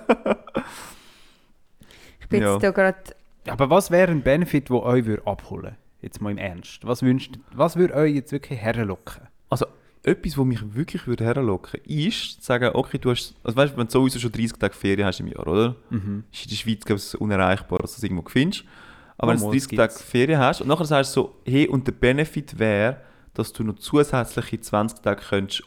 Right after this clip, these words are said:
Speaker 2: unbezahlt machen, ohne gross diskutieren. Und das
Speaker 3: Unbe-, unbezahlt,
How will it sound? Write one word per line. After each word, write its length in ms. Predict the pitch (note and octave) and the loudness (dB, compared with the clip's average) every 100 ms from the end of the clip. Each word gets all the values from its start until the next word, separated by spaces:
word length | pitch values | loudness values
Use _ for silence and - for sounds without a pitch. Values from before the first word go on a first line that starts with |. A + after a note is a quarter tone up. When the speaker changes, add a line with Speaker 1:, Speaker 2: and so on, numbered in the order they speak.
| - | -4
Speaker 2:
unbezahlt 680 | A#2+ A#2 A2+ - G2+ G2+ - - _ | -2 0 0 2 2 2 -4 -20 _
machen, 400 | A2+ G#2+ - B2 - - | 2 2 4 0 0 -2
ohne 240 | C#3 D3 C#3 | 4 6 6
gross 220 | B2 A#2+ | 2 0
diskutieren. 580 | A2 - G2 - - - _ _ _ _ _ _ _ _ _ _ _ _ _ _ _ _ _ _ _ _ _ _ _ _ _ | -6 -8 -12 -10 -12 -12 _ _ _ _ _ _ _ _ _ _ _ _ _ _ _ _ _ _ _ _ _ _ _ _ _
Und 180 | A#2+ C3 | 0 2
das 80 | D3+ | 2
Speaker 3:
Unbe-, 160 | D#3 D#3 | 2 2
unbezahlt, 1000 | D#3 E3+ E3 - A2 G#2 - - - | 0 2 0 2 4 2 -2 -14 -16